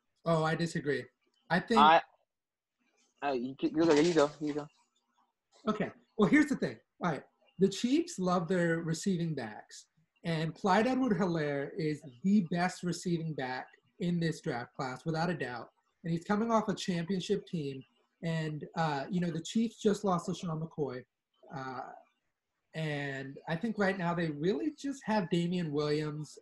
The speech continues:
Speaker 1: Um, they might have another guy behind him. But other than that, they didn't really have, you know, a true pass catching back. And I think Edwards-Helaire is gonna, for me, it's like, oh crap. Patrick Mahomes has another weapon.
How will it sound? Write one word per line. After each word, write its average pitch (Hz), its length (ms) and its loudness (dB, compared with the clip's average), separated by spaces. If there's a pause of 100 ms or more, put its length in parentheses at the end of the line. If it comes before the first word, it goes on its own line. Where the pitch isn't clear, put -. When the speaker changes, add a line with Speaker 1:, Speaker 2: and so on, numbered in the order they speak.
Speaker 1:
Um, 139 300 -10
they 165 80 -4
might 175 180 -2
have 185 140 0
another 160 280 -2
guy 147 220 -4
behind 143 420 -10
him. 151 180 -6
But - 180 -8 (100)
other 269 240 2
than 190 220 -4 (100)
that, 151 300 -2 (1120)
they 208 80 6
didn't 254 180 0
really 226 280 6
have, 202 340 4
you 202 80 2
know, 202 120 4
a 165 60 2
true 208 380 2 (280)
pass 190 380 -2
catching 175 440 -2
back. 185 340 0
And 175 80 0
I 180 80 0
think 208 240 -2 (240)
Edwards-Helaire 180 880 2
is 156 100 -4
gonna, 156 440 -2 (1700)
for 247 160 -4
me, 294 520 4 (200)
it's 190 180 0
like, 156 280 -2 (340)
oh 180 140 -2
crap. 143 420 -4 (960)
Patrick 226 320 0
Mahomes 165 460 0
has 180 120 0
another 147 360 -2
weapon. 247 500 0